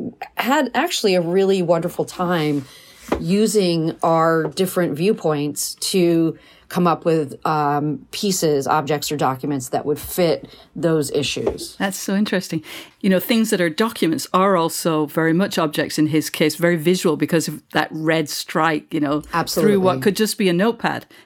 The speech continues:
Speaker 2: And it is a notepad, but it's also something really visually striking. So
Speaker 1: Absolutely. And, and for me, each object is also a document, or each document is also an
Speaker 2: Yeah,
Speaker 1: object.
Speaker 2: yeah.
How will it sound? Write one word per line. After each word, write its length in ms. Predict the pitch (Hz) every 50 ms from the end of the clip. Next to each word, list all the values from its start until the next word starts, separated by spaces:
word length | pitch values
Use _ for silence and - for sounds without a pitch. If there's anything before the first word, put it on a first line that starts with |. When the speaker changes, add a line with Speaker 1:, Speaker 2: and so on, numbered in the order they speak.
| _
Speaker 2:
And 140 | - 190 233
it 80 | 254 262
is 160 | 427 440 -
a 60 | 175
notepad, 560 | 170 170 160 156 - - 175 160 - 147 -
but 120 | - 165 165
it's 180 | 170 156 -
also 400 | 185 175 175 175 - - 185 165
something 380 | 156 - 165 156 - 160 156 151
really 280 | 160 165 170 165 165
visually 480 | 151 151 170 156 151 - - 147 147 131
striking. 680 | - - - - 156 151 151 185 - 151 127 127 139 - - - - - -
So 480 | - - - 165 156 156 156 151 147 147 -
Speaker 1:
Absolutely. 800 | - 175 175 175 - - 175 160 151 151 156 151 147 147 143 143 -
And, 360 | - 180 175 175 180 175 - - -
and 380 | - 196 196 190 185 180 - - - _ -
for 160 | - - 208
me, 500 | 208 226 254 262 254 233 226 214 196 - - _ _
each 240 | - 220 220 220 - -
object 500 | 160 160 165 160 - 175 165 160 - - - _
is 220 | - 185 180 165 180
also 360 | 156 151 147 - 170 147 147
a 60 | 143
document, 720 | 131 139 101 117 120 - 143 131 117 - - - - - - -
or 160 | - 170 -
each 240 | - 196 175 - -
document 520 | - 190 156 160 - - 160 160 160 151 -
is 160 | 156 165 135
also 300 | 160 147 143 - 151 143
an 100 | 143 131
Speaker 2:
Yeah, 100 | 131 117
Speaker 1:
object. 480 | 113 165 165 170 165 - - _ - -
Speaker 2:
yeah. 160 | 170 165 160